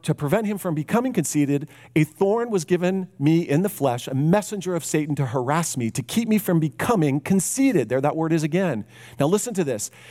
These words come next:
"Three times I pleaded with the Lord about this." In other words, I went three rounds with the Lord. We wrestled for three solid rounds.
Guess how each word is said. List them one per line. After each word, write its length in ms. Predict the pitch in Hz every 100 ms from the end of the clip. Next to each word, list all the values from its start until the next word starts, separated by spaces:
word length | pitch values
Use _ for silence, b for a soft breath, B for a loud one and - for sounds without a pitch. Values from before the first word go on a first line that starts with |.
| B -
"Three 440 | - 226 277 277
times 500 | - 247 233 185 156
I 140 | 170
pleaded 420 | 165 220 220 202 185
with 100 | 185
the 80 |
Lord 300 | 175 175 202
about 240 | 185 143 -
this." 160 | 117
In 140 | - 180
other 160 | 202
words, 160 | 190 175
I 80 | 175
went 200 | 214 190
three 340 | - 233 247
rounds 380 | 202 202 165 131
with 140 | 147
the 80 | -
Lord. 340 | 147 165 123 127
We 140 | 208
wrestled 540 | 165 196 - 156 113
for 120 | - 147
three 360 | - 214 180
solid 440 | - 202 175 143 131
rounds. 560 | 160 151 113 92 -